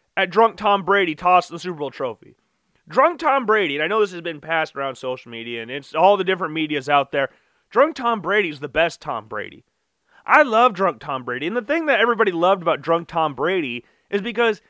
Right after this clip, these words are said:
it proved to everybody that he's not some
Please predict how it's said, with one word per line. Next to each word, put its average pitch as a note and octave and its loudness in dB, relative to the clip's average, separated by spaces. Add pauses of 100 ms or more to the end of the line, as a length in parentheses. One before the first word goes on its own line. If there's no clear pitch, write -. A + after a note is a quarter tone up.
(140)
it G#3 -4
proved F#3+ 0
to F3+ -4
everybody C#3+ 0 (400)
that E3+ 2
he's G#3+ -6
not G#3+ 0
some G3 0